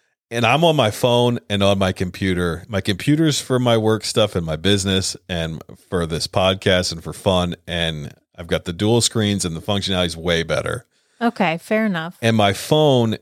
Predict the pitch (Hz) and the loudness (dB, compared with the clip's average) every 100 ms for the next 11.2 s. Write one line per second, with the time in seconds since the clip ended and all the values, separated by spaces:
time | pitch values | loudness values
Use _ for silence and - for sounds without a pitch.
0 | - 107 101 95 98 92 92 98 101 95 | -2 0 2 0 2 2 2 2 2 2
1 | 95 87 90 87 - 104 90 85 78 85 | 0 -2 -4 -4 -4 -4 -4 -6 -8 -6
2 | 87 87 - 85 78 73 85 _ _ _ | -6 -6 -6 -6 -6 -8 -12 _ _ _
3 | _ _ - 95 87 98 78 - _ - | _ _ -4 -2 0 -2 -4 -8 _ 0
4 | 98 - 104 101 101 98 87 - - 90 | 0 0 0 2 2 0 -6 -14 -10 -6
5 | - 107 92 - 92 95 104 92 90 87 | -2 0 0 0 -4 -2 -2 -2 -2 -4
6 | - 95 90 95 95 85 - _ _ _ | -8 -10 -4 -4 -2 -6 -10 _ _ _
7 | - 113 151 156 151 160 147 110 _ _ | -2 0 2 2 2 2 0 -6 _ _
8 | _ _ _ 110 101 123 151 135 127 117 | _ _ _ _ 0 2 4 4 2 2
9 | 101 95 98 92 - 101 85 - 90 110 | 0 0 -2 -2 -2 -2 -2 0 0 0
10 | 101 92 90 92 98 - 101 87 92 90 | 0 0 0 -4 -4 -2 -4 -2 -2 0
11 | 87 | -2